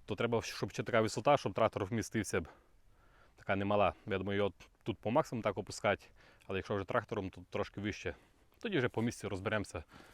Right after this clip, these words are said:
чи воно вийде, чи не вийде. А поки що так. Ну, так, у нас так більшість роблять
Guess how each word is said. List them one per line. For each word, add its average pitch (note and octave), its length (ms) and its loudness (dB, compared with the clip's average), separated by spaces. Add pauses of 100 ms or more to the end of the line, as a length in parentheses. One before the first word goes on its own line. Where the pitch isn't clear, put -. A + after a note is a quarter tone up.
(380)
чи - 120 -14
воно F#2 120 -4
вийде, F#2 240 -4
чи - 140 -8
не F#2+ 60 -4
вийде. F2+ 280 -4 (2250)
А - 80 -8
поки F#2 260 -8
що G2+ 180 -6
так. G2 240 2
Ну, F#3+ 80 -2
так, F#3 140 8 (140)
у G#3 40 -6
нас G3 180 6
так D#3 160 6
більшість D3 300 -4
роблять A2 280 -2